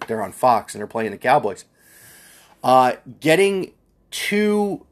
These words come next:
Dak quickly will help this, but here was the issue last week. I couldn't tell if Denzel was following Terry McLaurin around. If he was,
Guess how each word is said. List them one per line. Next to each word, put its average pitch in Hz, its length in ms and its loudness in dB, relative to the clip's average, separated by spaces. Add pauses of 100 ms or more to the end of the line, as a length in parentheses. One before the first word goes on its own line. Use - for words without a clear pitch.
(260)
Dak 160 320 2
quickly 185 500 -2
will 185 200 -2
help 202 260 -4
this, 233 340 0 (500)
but 151 120 -2
here 180 260 2
was 185 200 2
the 160 120 -2
issue 143 240 -2
last 160 340 2
week. 98 280 -12 (720)
I 143 100 0
couldn't 226 460 0
tell 170 480 0
if 214 160 -2
Denzel 226 400 2
was 233 160 -2
following 208 360 2
Terry 214 240 2
McLaurin 214 380 0
around. 214 380 -2 (520)
If 160 180 -4
he 165 120 -4
was, 151 520 2